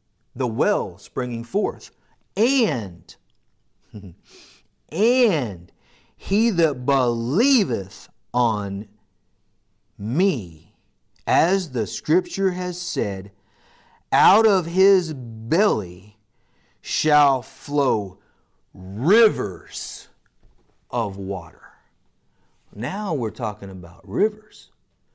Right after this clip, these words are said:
A well is one thing. It supplies your own personal needs.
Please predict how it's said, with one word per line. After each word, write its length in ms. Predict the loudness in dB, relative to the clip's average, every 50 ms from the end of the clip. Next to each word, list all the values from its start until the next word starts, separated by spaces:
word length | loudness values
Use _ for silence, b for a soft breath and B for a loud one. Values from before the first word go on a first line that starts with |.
| b b b b b b
A 80 | -4
well 460 | -2 0 2 2 4 4 4 4 4 2
is 160 | 2 0 -2
one 260 | -2 -2 0 0 -2
thing. 300 | -4 -6 -12 -20 -20 -20 _ _ _ _ _ _ _ _ _ _ _ _ _ _ _ _ _ _ -10
It 100 | -10 -10
supplies 540 | -10 -12 -14 -6 -2 0 0 0 0 -2 -6
your 140 | -6 -6 -4
own 320 | -4 -4 -4 -6 -8 -10 -12
personal 680 | -10 -6 -6 -6 -6 -6 -10 -10 -10 -10 -12 -12 -16 _ _ _ _ _ _ _ _ _ _ -16
needs. 680 | -12 -10 -8 -8 -8 -10 -12 -14 -18 -20 -20 -20 -20